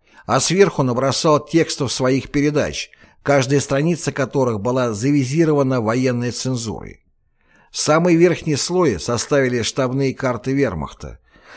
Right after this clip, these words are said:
Ширер раздобыл их через знакомых офицеров. После этого он позвонил в штаб-квартиру гестапо на Александрплац и сказал, что хочет пройти досмотр багажа, потому что боится, что в аэропорту у него не будет времени.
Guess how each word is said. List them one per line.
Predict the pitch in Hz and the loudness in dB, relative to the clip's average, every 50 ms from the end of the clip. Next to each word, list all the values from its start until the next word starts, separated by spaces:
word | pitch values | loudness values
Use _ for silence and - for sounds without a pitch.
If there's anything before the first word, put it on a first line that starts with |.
| - | -12
Ширер | - - - - 175 175 170 151 | -6 -4 0 2 4 4 4 2
раздобыл | 147 147 127 131 143 156 147 147 165 170 156 | 2 0 0 2 2 2 2 2 2 0 0
их | 135 - | 0 -2
через | - - 131 135 127 113 | -2 -4 -2 -2 -2 -2
знакомых | 135 147 143 - 156 143 123 123 110 - | -2 -4 -2 0 0 0 0 0 -2 -4
офицеров. | 120 113 - 147 135 - - - 101 73 64 58 - - _ _ _ _ _ _ _ _ _ _ _ _ _ _ _ _ - | -6 -6 -4 -6 -6 -6 -4 -6 -6 -6 -8 -12 -16 -20 _ _ _ _ _ _ _ _ _ _ _ _ _ _ _ _ -2
После | 117 135 143 139 - 156 175 202 | 2 2 2 2 4 6 8 8
этого | 202 202 - 143 120 | 6 6 4 0 2
он | 113 123 120 110 | 2 0 0 -2
позвонил | - 131 120 131 135 143 151 151 147 131 | -2 -2 0 0 0 2 2 2 0 0
в | - | -2
штаб-квартиру | - - - 139 135 - - 135 131 120 - - 147 139 127 113 | -2 0 0 0 0 0 0 -2 -4 -4 -2 -2 -2 0 0 0
гестапо | 107 107 131 117 - - - 165 156 156 - 113 95 | -2 -2 -2 -2 -2 -2 -2 -2 -2 -2 -4 -6 -6
на | 90 101 107 107 - | -4 -4 -4 -4 -4
Александрплац | - 123 123 110 - - 120 113 107 110 107 - - 113 87 71 - - | -6 -6 -6 -6 -4 -4 -4 -4 -4 -4 -6 -8 -8 -8 -8 -6 -8 -8
и | 117 | -8
сказал, | 110 - - 160 147 110 95 87 73 67 69 - - - - - _ | -8 -6 -4 -4 -4 -4 -4 -6 -8 -8 -10 -16 -20 -20 -20 -18 _
что | - - - 156 - | -8 -2 -2 0 2
хочет | - 190 170 - 170 143 | 2 2 2 2 -2 -4
пройти | - 147 147 147 139 143 - 160 143 | -2 0 0 0 0 0 -2 -2 -2
досмотр | 117 127 131 - - 147 143 135 - 131 117 | 0 0 -2 -2 0 0 -2 0 0 -2 -2
багажа, | 110 131 131 151 156 139 143 139 104 71 62 - _ _ _ _ - - - | -2 -2 0 0 0 0 0 -2 -4 -6 -8 -12 _ _ _ _ -20 -16 -10
потому | - 107 113 131 127 147 135 | -6 -4 -2 -2 0 0 0
что | - - 139 117 | 0 0 0 2
боится, | 117 135 143 160 180 156 - - - | 2 4 2 2 2 0 -2 -4 -6
что | - - - 117 110 | -4 -2 -2 -2 0
в | 104 117 | 0 0
аэропорту | 123 127 123 123 - - 131 131 123 - - 180 | 0 0 -2 -2 -2 -2 -2 -2 -2 -2 -2 -2
у | 165 135 | 0 0
него | 120 110 113 117 120 | 0 -2 -2 -2 -2
не | 120 123 | -2 -2
будет | 123 120 120 120 117 - - | -4 -4 -4 -6 -6 -4 -4
времени. | 131 131 123 98 82 78 71 65 60 52 - - | -2 -2 -2 -4 -4 -8 -10 -10 -12 -14 -16 -18